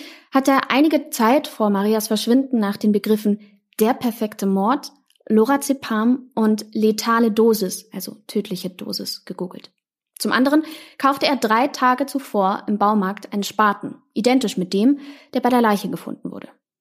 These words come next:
Dass dieser Spaten in seinem Haushalt nicht mehr aufzufinden ist, macht die Polizei ebenfalls stutzig. Wie die ganze Sache ausgeht, bleibt also zunächst ungewiss. Christian sitzt seit dem sechzehnten Dezember wieder in Untersuchungshaft.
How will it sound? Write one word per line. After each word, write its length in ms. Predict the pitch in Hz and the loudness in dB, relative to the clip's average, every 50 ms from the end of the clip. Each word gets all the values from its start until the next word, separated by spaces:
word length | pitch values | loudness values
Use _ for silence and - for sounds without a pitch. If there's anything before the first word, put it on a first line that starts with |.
| _ _ | _ _
Dass 120 | - 214 208 | -6 -2 0
dieser 240 | - 339 320 285 254 | 2 2 4 2 2
Spaten 400 | - - 277 285 311 302 - 226 | 2 2 2 4 2 2 0 -2
in 60 | 208 | -2
seinem 260 | 208 202 214 208 208 | 0 0 0 0 0
Haushalt 420 | 240 269 277 - - 220 208 - | 0 0 0 0 -4 -6 -2 0
nicht 200 | 240 269 269 - | 0 0 0 0
mehr 120 | 285 262 - | -2 0 0
aufzufinden 480 | 269 - - 190 - - 208 214 - | -2 -2 -4 -6 -6 -6 -6 -4 -6
ist, 160 | 240 240 - - _ _ _ _ _ _ _ | -6 -6 -8 -12 _ _ _ _ _ _ _
macht 200 | - 240 214 - | -10 -8 -6 -6
die 40 | 240 | -6
Polizei 400 | - 240 226 233 233 - 233 220 | -4 -2 -2 -2 -4 -4 -6 -4
ebenfalls 420 | - 202 175 160 165 - 165 160 - | -2 -2 -2 -2 -2 -6 -10 -12 -10
stutzig. 500 | - - - - - - - - - _ _ _ _ _ _ _ _ _ _ _ _ _ _ _ | -12 -12 -12 -12 -14 -14 -16 -20 -20 _ _ _ _ _ _ _ _ _ _ _ _ _ _ _
Wie 100 | - 269 | -2 0
die 80 | 254 269 | 0 2
ganze 300 | 277 269 285 277 302 294 | 2 2 2 2 2 0
Sache 320 | 285 294 285 285 - - | 0 0 0 -2 -4 -2
ausgeht, 520 | 226 240 302 320 - - - 349 339 339 - | 0 0 0 -2 -2 -2 -2 -2 -2 -2 -2
bleibt 380 | 285 285 285 285 285 - - | 0 0 0 0 -4 -6 -2
also 280 | 262 254 254 269 262 254 | -2 0 0 0 0 -2
zunächst 500 | 262 - - 254 254 247 247 - - - | 0 2 2 4 4 2 0 -4 -4 0
ungewiss. 680 | 226 226 202 180 175 175 160 - - - - - _ _ _ _ | 0 2 2 0 -2 -6 -10 -14 -16 -18 -20 -20 _ _ _ _
Christian 460 | - - 269 254 - - 240 220 214 | -2 0 0 0 2 0 2 2 2
sitzt 260 | 214 220 220 220 - - | 2 0 -2 -4 -4 -4
seit 180 | 214 208 214 | -4 -4 0
dem 120 | 220 208 202 | 0 0 2
sechzehnten 420 | 226 233 240 240 - 240 214 214 | 0 0 -2 -2 -4 -4 -2 -2
Dezember 540 | 220 214 214 - 262 254 240 226 226 - - - - _ _ - | -2 -4 -2 2 2 4 4 2 0 -2 -8 -18 -20 _ _ 0
wieder 140 | 254 247 | 2 2
in 60 | 254 254 | 4 2
Untersuchungshaft. 880 | 254 254 269 262 254 277 262 - 185 180 - - - 185 - - _ | 2 0 0 0 0 -2 -4 -4 -8 -10 -10 -12 -14 -16 -18 -20 _